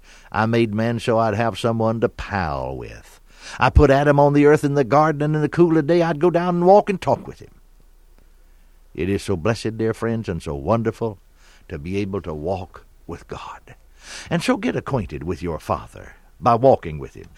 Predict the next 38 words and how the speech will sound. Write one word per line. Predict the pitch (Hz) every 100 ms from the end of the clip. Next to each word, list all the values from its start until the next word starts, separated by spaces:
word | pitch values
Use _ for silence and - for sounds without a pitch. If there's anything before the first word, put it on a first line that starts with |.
| - -
Get | 139 254
acquainted | 190 165 165 92 85
with | 90
him | 117 110 73 - - -
through | - - - 156 98 95 - _
the | - 120
Word. | 117 120 92
All | 113 160 156
these | 139 139
scriptures | - 143 - 107
we've | 110 110
given | 92 110 110
you, | 113
we | 117
could | 117 101
give | 127
you | 120
many | 123 123
more. | 120 123 120
You | 117 131
just | 135
add | 135 131 110
to | 143 139
them | 135 127 - - -
that | 135 113
revealed | 123 104 147 147 135
your | 135 139
Father, | 135 135 131 127
his | - 113
love, | 95 113 113
his | 107 104
care, | 110 107
his | 90 101
protection, | - - 107 - 92
his | 98
keep, | - 101 95
his | 131
attitude | 135 147 139 104 135 135